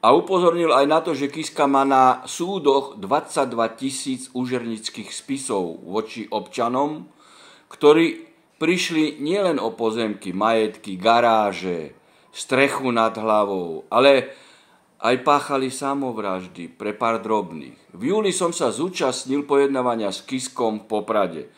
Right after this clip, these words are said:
a po jeho skončení som povedal, že prípad je skutkovo a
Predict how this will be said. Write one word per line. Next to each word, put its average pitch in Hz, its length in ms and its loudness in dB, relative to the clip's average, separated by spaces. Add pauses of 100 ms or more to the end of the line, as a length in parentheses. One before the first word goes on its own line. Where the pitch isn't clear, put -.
(360)
a 98 120 -4
po 147 120 6
jeho 170 240 8
skončení 170 560 0
som 131 240 -2
povedal, 135 640 2
že 104 160 -4
prípad 139 520 0
je 110 80 -4
skutkovo 131 680 -2
a 107 80 0